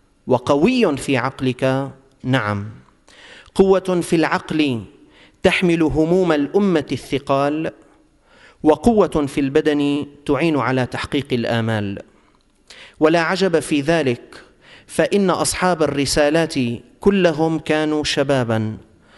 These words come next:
صمدوا بمعونة الله تعالى، ثم بقوة عقلهم وأبدانهم أمام مغريات الحياة ومخاوفها، ليحققوا سعادة الإنسان على هذه الأرض.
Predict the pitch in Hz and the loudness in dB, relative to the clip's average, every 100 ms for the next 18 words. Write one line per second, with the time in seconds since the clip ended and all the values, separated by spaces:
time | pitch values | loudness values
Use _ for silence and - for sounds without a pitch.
0 | - - - - 190 185 160 143 131 113 | -20 -20 -8 -2 0 2 0 2 2 0
1 | - 131 151 143 185 180 156 147 156 147 | -2 0 0 0 0 0 0 2 2 2
2 | 139 139 127 143 143 143 143 - - _ | -2 -2 0 0 0 0 -4 -10 -20 _
3 | - - - - 196 180 147 143 143 214 | -20 -12 -4 2 2 2 0 -2 -2 -2
4 | 190 151 143 127 165 - 147 139 135 127 | 2 0 0 -2 -2 -2 -2 0 -2 0
5 | 131 135 147 143 139 143 143 143 - - | -2 0 0 0 -2 -2 -2 -2 -6 -8
6 | - 143 156 151 135 131 123 131 135 139 | -4 0 0 0 0 0 0 0 2 0
7 | 143 120 - 127 127 - - - - _ | -2 -6 -2 0 0 -4 -14 -20 -20 _
8 | - _ 143 139 135 - 143 143 175 139 | -20 _ 0 0 0 0 2 2 0 -2
9 | 107 101 - _ _ - - - - 143 | -2 -4 -6 _ _ -20 -20 -20 0 2
10 | 147 - - 175 170 165 160 151 156 143 | 2 0 0 -2 0 0 0 0 -2 0
11 | 160 147 139 107 135 - 151 143 120 131 | -2 -2 -2 -2 -2 0 0 0 0 0
12 | 120 139 139 127 120 113 | 0 -2 -2 -4 -4 -4